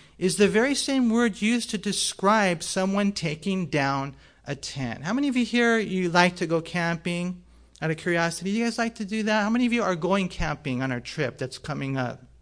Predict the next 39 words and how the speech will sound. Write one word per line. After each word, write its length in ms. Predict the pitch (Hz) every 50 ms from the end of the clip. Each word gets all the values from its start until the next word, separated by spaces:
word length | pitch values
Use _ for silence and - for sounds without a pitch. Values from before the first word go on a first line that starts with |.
| _ _ _ - - _ _ _ _ - - - - -
That's 300 | 139 139 135 123 - -
gonna 200 | - 165 165 160
be 120 | 156 160
cool. 180 | 156 - - 165
I 60 | 160
think 160 | 160 202 196
there's, 120 | 180 156
like, 120 | 160 151 131
a 80 | 120
hundred 500 | 120 123 151 180 190 175 180 170 160 143 - - - - - - - - -
people 440 | - - 202 196 202 - 165 151 139
that 120 | 139 135
are 120 | 135 135
going. 640 | 131 120 139 135 151 170 180 160 131 113 113 120 123 - - - - - - - - _ -
And, 340 | 143 147 147 143 147 139 139
uh, 320 | 143 143 139 139 135 139
you 160 | 156 - 262 302
know 120 | 302 285
how 240 | 226 202 220 202 196
it 80 | 175
is, 380 | 165 156 160 175 190 180 - -
right? 360 | - 185 202 208 226 - - - - - - - - - - _ -
After 340 | - 180 202 208 - - 220
your 260 | 214 202 202 190 180
camping 520 | 185 - - 185 185 190 190 208 202 190
days 320 | 185 190 185 190 185 190 190
are 180 | 180 165 - -
over, 760 | 147 160 165 170 175 160 160 175 170 170 170 175 175 175 175 175 - - - - - - _ _ _ _ _ - -
you 100 | 156 160
know, 60 | 170
you 160 | 165 165 165 170
take 380 | 165 - - 202 180 160 151
down 260 | - 185 180 180 180
the 80 | 175 170
tent. 460 | 170 - - - 226 269 254 - - - - _ _ _ - _ _ _ _ _ - - - _ _ _ _ _ _ _ _ _ _ _ - - _ _ - -
What 100 | 160 180
does 120 | 190 175
that 180 | 190 185 165 156
mean? 420 | 175 185 190 170 131 110 110 113